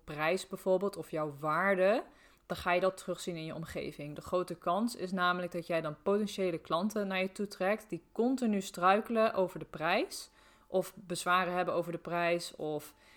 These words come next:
eh, vragen hebben over de prijs, eh, zeggen dat het te duur is, dat soort dingen.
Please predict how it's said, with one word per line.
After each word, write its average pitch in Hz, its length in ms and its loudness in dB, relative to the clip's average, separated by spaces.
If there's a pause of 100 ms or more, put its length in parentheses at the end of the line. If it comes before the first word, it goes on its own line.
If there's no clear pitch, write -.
(140)
eh, 156 240 -4
vragen 180 460 2
hebben 170 220 -2
over 165 180 0
de 160 60 -10
prijs, 160 560 -4
eh, - 120 -8 (240)
zeggen 160 260 -10
dat 147 100 -6
het 147 100 -10
te 190 120 -2
duur 185 200 4
is, 175 80 0
dat 190 160 0
soort - 160 -8
dingen. - 320 -12